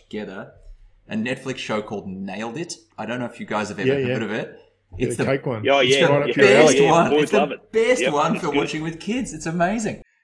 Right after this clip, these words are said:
Speaker 1: Did you, have you
Speaker 2: It's
Speaker 1: seen the
Speaker 2: pretty good.
Speaker 1: one? It's very clever in that the cakes they have to make look sort of achievable, but then they're actually not, and also they don't give them enough time.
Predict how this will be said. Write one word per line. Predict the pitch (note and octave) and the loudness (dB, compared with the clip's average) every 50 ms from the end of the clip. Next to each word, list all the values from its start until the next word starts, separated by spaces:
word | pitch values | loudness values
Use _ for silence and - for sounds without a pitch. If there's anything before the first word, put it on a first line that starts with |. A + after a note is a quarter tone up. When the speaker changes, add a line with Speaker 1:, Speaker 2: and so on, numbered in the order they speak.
| _ _ _ | _ _ _
Speaker 1:
Did | - D#3+ E3+ | -6 -2 -2
you, | G3 | -2
have | D3+ D#3 F#3 | -2 -2 -2
you | |
Speaker 2:
It's | G3+ - - | -2 -2 0
Speaker 1:
seen | G3+ G3+ | 0 2
the | G3+ | 2
Speaker 2:
pretty | D3 C#3 - | 2 0 0
good. | E3 - | 0 2
Speaker 1:
one? | - C3 A2+ G#2+ A#2+ G#3 A3 - _ _ _ _ - - - | 2 2 0 0 -4 -8 -14 -16 _ _ _ _ -20 -18 -16
It's | - - - | -14 -12 -8
very | D3 E3+ G3 F#3+ | -4 -2 -2 -2
clever | - - C#3+ C#3 C#3 C3+ B2+ | -4 -6 -6 -4 -4 -4 -6
in | A#2 | -6
that | A#2 A2 A2 | -8 -10 -10
the | G#2+ | -12
cakes | G2+ - - B2+ C#3 C#3 - | -14 -12 -12 -12 -12 -12 -10
they | - C#3+ | -10 -10
have | B2 A#2+ - | -10 -10 -10
to | - G2+ | -10 -10
make | G2 G2+ G#2 G#2 G2 F#2+ G#2 G#2+ - _ _ _ _ _ _ _ _ | -10 -10 -10 -12 -12 -12 -16 -18 -20 _ _ _ _ _ _ _ _
look | - A#2+ B2 C3+ E3+ F3 - - - _ _ _ _ _ | -14 -10 -6 -6 -6 -6 -8 -12 -20 _ _ _ _ _
sort | _ - - - - C3+ A#2 A#2+ B2 B2 | _ -10 -10 -6 -4 -4 -2 -2 -4 -4
of | G#2+ G#2 | -6 -8
achievable, | - - - A2+ G#2+ A2 A2+ A#2+ - G#2 F2+ F#2 - - | -10 -10 -8 -6 -6 -6 -6 -8 -8 -10 -10 -10 -10 -12
but | - A2 - | -12 -12 -8
then | - A2 G#2+ G#2+ G#2+ - - _ - | -6 -6 -6 -6 -8 -12 -16 _ -12
they're | - A2+ G#2+ A2+ | -8 -6 -4 -4
actually | D3 C#3+ - - B2 G#2+ | -4 -6 -6 -8 -8 -8
not, | G2 F#2+ G#2 A2 A2+ A2 G#2+ A2 - - | -10 -10 -10 -8 -8 -6 -6 -8 -8 -8
and | A2 A2 | -8 -6
also | A2+ A#2 - - | -6 -6 -8 -8
they | G#2 G#2 | -8 -6
don't | G#2+ G#2+ G#2 - | -6 -6 -6 -8
give | A#2 G2+ G2+ | -8 -10 -10
them | G#2 F#2+ | -10 -12
enough | F#2+ F2 - - | -12 -14 -16 -16
time. | - - - A#2 A2+ G#2 F2+ - G2+ A#2 | -18 -14 -10 -8 -8 -8 -8 -10 -12 -16